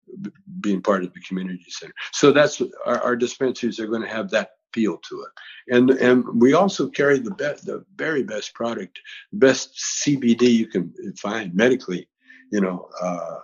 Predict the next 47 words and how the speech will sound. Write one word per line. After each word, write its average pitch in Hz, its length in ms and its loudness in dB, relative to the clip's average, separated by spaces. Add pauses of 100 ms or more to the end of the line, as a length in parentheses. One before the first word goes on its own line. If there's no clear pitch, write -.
(680)
I 131 120 8
met 156 240 8
the 127 100 -2
Rick 127 200 2
Simpson 131 420 -2
oil 101 260 -4
people, 104 520 -2
and, 92 220 -8
you 120 140 -2
know, 107 100 -4
I, 110 300 0
I've 143 140 0
met 165 160 2
a, 120 120 -2 (140)
quite 139 180 2
a, 110 80 -2 (360)
quite 135 160 2
a - 40 -8
few 131 160 2
people, 131 440 -4 (300)
you 117 100 6
know, 98 160 2
and, 104 400 -2
and 107 260 -2
so 113 340 4 (840)
the, 123 180 6
the 131 180 4
thing 156 220 6
is 127 160 6
about 117 340 4
anything 151 460 6
that 113 240 2
I'm, 123 260 0 (100)
I'm 120 400 -6 (240)
dealing 117 360 4
with, 85 200 -10 (380)
because 117 320 2
there's 113 180 2
no 123 120 2
problem 120 460 -6
to 98 100 -4
get - 240 -2
the - 100 -6
best 110 400 -6
of 90 160 -8
the - 160 -14
best. 98 520 -12